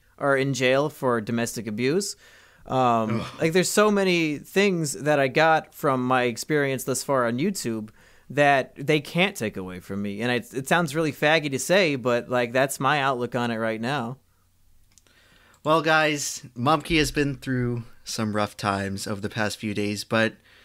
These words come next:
Speaker 2: uh, as weird as it may say, the future's actually looking bright-ish, overcast, maybe, I don't know.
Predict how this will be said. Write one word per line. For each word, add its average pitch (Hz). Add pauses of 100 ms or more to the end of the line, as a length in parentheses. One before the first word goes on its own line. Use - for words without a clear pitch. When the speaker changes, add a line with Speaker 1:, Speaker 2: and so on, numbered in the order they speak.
(600)
Speaker 2:
uh, 131
as 139
weird 202
as 208
it 190
may 202
say, 202
the 180
future's 170 (140)
actually 135
looking 139
bright-ish, 185
overcast, 175
maybe, 156
I 120
don't 98
know. 98